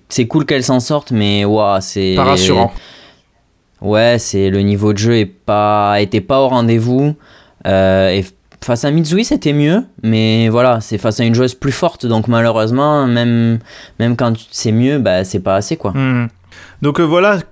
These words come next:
Speaker 2: euh, deux Françaises, il y avait énormément de joueuses de, hmm, de top douze, hein, dans ce tableau. On a parlé de Lian Tan,
Speaker 1: C'est clair.
Speaker 2: euh, il y avait Vivienne Sandorazi, euh, Rachel Dara,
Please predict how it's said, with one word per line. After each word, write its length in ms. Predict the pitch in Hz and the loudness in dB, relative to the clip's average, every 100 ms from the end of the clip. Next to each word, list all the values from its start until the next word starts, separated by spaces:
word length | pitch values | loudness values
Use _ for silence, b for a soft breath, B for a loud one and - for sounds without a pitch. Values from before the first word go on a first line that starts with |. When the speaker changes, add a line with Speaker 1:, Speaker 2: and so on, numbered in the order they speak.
| - | -2
Speaker 2:
euh, 160 | 156 151 | 0 2
deux 140 | 160 | 0
Françaises, 420 | 190 170 165 208 151 | 0 -2 0 0 0
il 40 | |
y 40 | |
avait 440 | 127 131 131 131 - | 0 2 2 0 0
énormément 480 | 180 175 175 170 170 | 0 2 2 2 2
de 60 | 147 | 2
joueuses 340 | 143 151 135 | 4 2 2
de, 300 | 131 127 123 | 0 2 2
hmm, 640 | 113 117 117 113 117 117 117 117 | 0 0 2 0 0 0 -2 -2
de 100 | 135 | -2
top 200 | 147 123 | -2 0
douze, 220 | 127 117 | 0 0
hein, 80 | 117 | 0
dans 120 | 120 | -2
ce 80 | - | -2
tableau. 320 | 123 120 123 | -2 0 2
On 80 | 113 | 0
a 80 | 110 | 0
parlé 300 | 123 123 123 | 0 0 0
de 100 | 120 | 0
Lian 160 | 131 131 | 0 0
Tan, 420 | 147 143 143 147 | 0 2 0 -2
Speaker 1:
C'est 180 | - 92 | -2 -4
clair. 220 | - 85 | -2 0
Speaker 2:
euh, 80 | 98 | 2
il 60 | 113 | 2
y 20 | |
avait 160 | 113 | 0
Vivienne 420 | 113 131 135 151 139 | 0 0 2 2 0
Sandorazi, 1300 | - 143 139 143 131 135 131 139 156 160 160 165 160 | 0 0 2 2 2 0 0 0 0 2 2 0 0
euh, 320 | 120 117 110 | 0 0 -2
Rachel 480 | 110 135 127 147 131 | -2 -4 0 -2 0
Dara, 640 | 139 139 143 156 160 165 | 0 0 0 0 0 -2